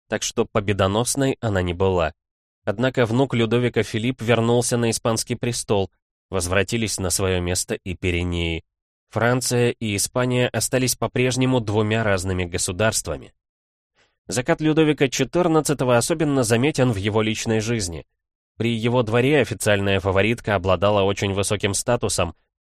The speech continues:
Например, когда она входила или выходила из комнаты,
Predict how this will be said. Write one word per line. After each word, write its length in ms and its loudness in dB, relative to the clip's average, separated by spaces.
Например, 400 0
когда 320 0
она 120 2
входила 520 -2
или 320 -2
выходила 520 -2
из 200 -2
комнаты, 460 -2